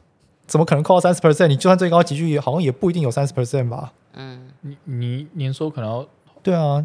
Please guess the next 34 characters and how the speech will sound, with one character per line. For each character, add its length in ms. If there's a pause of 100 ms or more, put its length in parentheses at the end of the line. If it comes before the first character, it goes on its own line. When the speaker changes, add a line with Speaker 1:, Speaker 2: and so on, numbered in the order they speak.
Speaker 1:
除 140
非 80
你 80
是 60
到 120
最 160
顶 280
的 100
尖 260
的 100
那 140
一 80
群。 300
Speaker 3:
四 60
五 180
百 220
才 160
四 240
十 100
趴 160
了。 220 (240)
Speaker 1:
对 120
啊， 320 (460)
但 160
是 80
他 140
们 80
在 100
那 80
边 140
先， 340
先 160
扣 160
三， 180